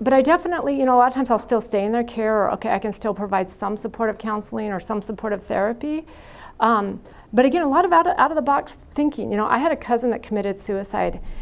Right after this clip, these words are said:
and, uh, I think about it now, and I, I, you know, I tell people, it's like, you know, I've written the book on suicide, I do a suicide prevention lectures,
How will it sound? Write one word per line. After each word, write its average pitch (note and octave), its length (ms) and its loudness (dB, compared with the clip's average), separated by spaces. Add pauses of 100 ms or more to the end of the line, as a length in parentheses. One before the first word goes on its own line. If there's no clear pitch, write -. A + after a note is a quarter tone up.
(220)
and, G#3+ 420 4
uh, G3 500 0 (480)
I A3 480 4 (1160)
think E4 240 -4
about A#3+ 280 2
it - 80 -4
now, G#3+ 220 0
and F#3+ 80 0
I, G3 100 -2 (100)
I, A3 80 -4
you A3 80 0
know, G#3+ 80 -2
I G3+ 60 -4
tell G#3+ 180 -4
people, G#3+ 240 -6
it's G3 80 -8
like, G#3+ 140 -6
you B3+ 80 -6
know, B3+ 60 -2
I've G#3+ 120 -4
written A3 140 -4
the G3+ 40 -4
book A3+ 200 -6
on A3+ 100 -6
suicide, A3+ 480 -6
I G3 60 -4
do G3+ 160 -4
a F#3+ 40 -6
suicide G#3+ 360 -6
prevention G3+ 340 -6
lectures, G#3 340 -6